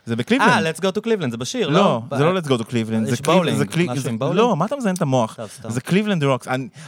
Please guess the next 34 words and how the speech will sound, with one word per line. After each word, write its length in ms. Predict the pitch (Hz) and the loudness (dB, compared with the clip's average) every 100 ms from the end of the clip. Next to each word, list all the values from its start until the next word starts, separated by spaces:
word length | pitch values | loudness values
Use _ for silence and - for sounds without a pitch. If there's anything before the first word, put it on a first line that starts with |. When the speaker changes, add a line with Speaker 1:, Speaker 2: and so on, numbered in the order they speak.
| 127 | 0
Speaker 1:
אני 260 | 147 233 | 2 2
סתום, 320 | 247 269 277 | 4 6 6
Speaker 2:
אין, 160 | 175 220 | 4 2
Speaker 1:
אני 100 | 233 | 0
Speaker 2:
אין 180 | 190 214 | 0 0
משהו 220 | 214 - | 0 0
עם 60 | 190 | -2
קליבלנד 440 | - 175 180 190 | 0 -4 -2 -2
בשיר 220 | 147 131 143 | -2 -6 -6
פתיחה 240 | 143 147 | -6 -6
של 80 | 139 | -6
דרו 160 | 127 | -6
קרי? 280 | 131 151 196 | -6 -6 -4
Speaker 1:
בוודאי 320 | 160 180 254 | 0 2 2
שיש, 220 | 277 294 220 | 4 4 4
אבל 140 | 190 156 | 2 2
זה 100 | 160 | 4
לא 100 | 165 | 4
השיר 200 | - 185 | 4 0
הנכון, 260 | 190 294 | 4 4
מה 100 | 277 | 4
שאתה 140 | 208 160 | 2 2
Speaker 2:
אה, 40 | 127 | 2
Speaker 1:
אומר. 180 | 123 113 104 147 | 0 -2 -6 -12
Speaker 2:
הבנתי. 280 | 135 220 170 | -8 -4 -4
Speaker 1:
אז 100 | 165 | -6
אולי 140 | 226 | -10
Speaker 2:
טוב, 140 | - 104 | -10 -10
Speaker 1:
תקשיב 300 | - - - | -8 -8 -8
לי. 100 | 123 | -6
Speaker 2:
אני 80 | 101 | -8
מקשיב, 260 | 101 - 87 | -12 -16 -16
אני 80 | 85 | -16
מקשיב. 200 | - | -20